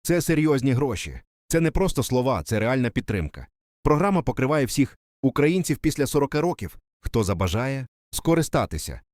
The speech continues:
Найкраще в цій програмі, що якщо під час чекапу виявлять якісь проблеми зі здоров'ям,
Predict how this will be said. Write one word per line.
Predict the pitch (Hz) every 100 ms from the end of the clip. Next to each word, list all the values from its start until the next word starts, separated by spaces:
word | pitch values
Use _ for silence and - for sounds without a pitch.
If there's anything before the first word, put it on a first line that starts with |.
| _
Найкраще | 113 123 - 151 -
в | 107
цій | 123
програмі, | - 120 117 131 73 - _ _
що | - 123
якщо | 107 - 120
під | 107 -
час | 110 -
чекапу | 95 127 147 67 - _ _ _
виявлять | 107 170 156 135 127
якісь | 123 139 131 - - _ _ _ -
проблеми | 127 156 185 170
зі | 165
здоров'ям, | 147 175 139 82 64